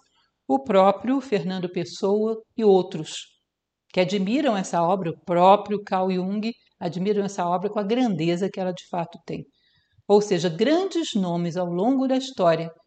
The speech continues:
mantiveram viva a chama do corpus hermético e acreditaram no quão grandioso esse documento foi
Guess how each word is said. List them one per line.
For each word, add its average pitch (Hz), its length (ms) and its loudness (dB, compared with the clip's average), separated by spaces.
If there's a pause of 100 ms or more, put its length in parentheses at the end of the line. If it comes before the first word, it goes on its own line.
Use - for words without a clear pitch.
(120)
mantiveram 202 600 -2
viva 180 360 -2
a 247 60 -4
chama 214 500 -4
do 160 100 -6
corpus 165 400 -8
hermético 160 560 -8 (360)
e 185 40 0
acreditaram 214 880 -2
no 214 120 -8 (100)
quão 285 240 2
grandioso 240 680 0
esse 202 180 -10
documento 190 540 -4 (120)
foi 240 300 0